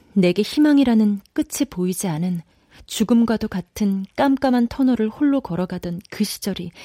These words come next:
생각나서였을 것이다. 미스터 셰프. 누군지 모르겠지만 즐겁고 기쁜 마음으로 만난 사람은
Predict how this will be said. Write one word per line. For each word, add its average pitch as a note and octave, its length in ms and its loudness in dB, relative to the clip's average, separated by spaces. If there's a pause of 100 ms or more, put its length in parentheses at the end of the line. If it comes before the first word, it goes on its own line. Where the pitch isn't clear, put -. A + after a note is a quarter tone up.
생각나서였을 B3+ 800 -2
것이다. D#3 420 -12 (1600)
미스터 F#3+ 800 -8 (140)
셰프. - 680 -14 (2000)
누군지 G3 400 -4
모르겠지만 F#3 720 -8 (1080)
즐겁고 F#3+ 500 -4
기쁜 - 380 -4
마음으로 F3 420 -4
만난 E3 360 -6
사람은 - 340 -12